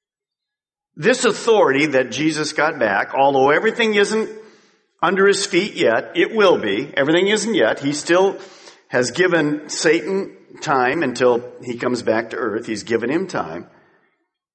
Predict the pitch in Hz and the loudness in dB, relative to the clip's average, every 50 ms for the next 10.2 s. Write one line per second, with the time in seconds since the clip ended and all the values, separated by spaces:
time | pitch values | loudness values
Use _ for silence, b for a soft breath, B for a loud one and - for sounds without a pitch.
0 | _ _ _ _ _ _ _ _ _ - 139 151 156 - - - - - - - | _ _ _ _ _ _ _ _ _ -2 0 0 0 0 -2 -8 -18 -20 -20 -20
1 | _ _ _ _ _ _ _ _ _ _ _ _ _ _ _ _ _ _ _ _ | _ _ _ _ _ _ _ _ _ _ _ _ _ _ _ _ _ _ _ _
2 | _ _ - 139 160 202 226 226 214 202 202 208 208 202 190 170 156 165 170 180 | _ _ -8 -4 -2 0 2 2 2 2 2 2 0 0 2 2 2 2 2 0
3 | 175 - - - - - - - _ _ _ _ _ - 139 143 202 202 - 220 | 0 -2 -8 -18 -20 -20 -20 -20 _ _ _ _ _ -14 -12 -10 -8 -8 -6 -4
4 | 208 180 120 113 120 123 135 135 127 120 113 110 101 107 - 139 170 165 135 - | -4 -2 0 2 2 2 2 2 2 2 2 0 0 -2 -2 0 0 0 0 -2
5 | - 107 98 101 120 147 165 208 254 247 - - _ _ _ _ _ _ _ _ | -4 -6 -4 -2 -2 -2 -2 -6 -8 -12 -16 -20 _ _ _ _ _ _ _ _
6 | _ _ _ _ _ _ _ _ _ _ _ _ _ _ _ _ _ _ _ _ | _ _ _ _ _ _ _ _ _ _ _ _ _ _ _ _ _ _ _ _
7 | _ _ - 113 110 107 - 214 220 190 127 98 - - 147 151 160 165 196 214 | _ _ -8 -6 -6 -4 -2 -2 0 0 0 -2 -2 -2 -2 0 2 2 2 4
8 | 196 208 247 262 247 - 127 117 107 95 - - - - - - - - - _ | 4 2 2 0 -2 -2 -4 -4 -4 -4 -4 -6 -8 -8 -8 -12 -16 -20 -20 _
9 | _ _ _ _ _ _ _ 139 143 143 139 139 156 175 208 247 240 - - 196 | _ _ _ _ _ _ _ 0 0 2 2 0 -2 -4 -6 -4 -4 -4 -4 -2
10 | 170 151 147 147 | 0 0 0 -2